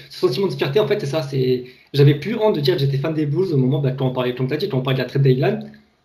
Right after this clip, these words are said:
J'étais serein et au final, ça, c'est, ça, ça a payé parce qu'on a tous ces... tous les observateurs de la N B A, que, qu'ils soient fans des Bulls ou non,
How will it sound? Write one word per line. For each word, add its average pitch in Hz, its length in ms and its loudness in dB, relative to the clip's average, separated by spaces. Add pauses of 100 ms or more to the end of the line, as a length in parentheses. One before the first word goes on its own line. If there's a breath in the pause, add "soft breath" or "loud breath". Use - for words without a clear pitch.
(120)
J'étais 113 340 -4
serein 165 440 2
et 139 200 4
au 123 60 0
final, 139 220 0
ça, - 100 -2
c'est, 131 340 2
ça, 131 280 0
ça 135 160 2
a 131 60 2
payé 165 260 6
parce - 140 0
qu'on 123 120 -4
a 123 60 -4
tous 143 140 -16
ces... 139 220 -6 (1000)
tous 202 200 0
les 185 180 6
observateurs 160 460 0
de 143 40 0
la 135 60 4
N 135 140 6
B 135 80 4
A, 180 260 2
que, 131 300 -2
qu'ils 135 200 -8
soient 143 140 -6
fans 165 160 -6
des 151 120 -4
Bulls 147 280 -6
ou - 40 -2
non, 160 300 -8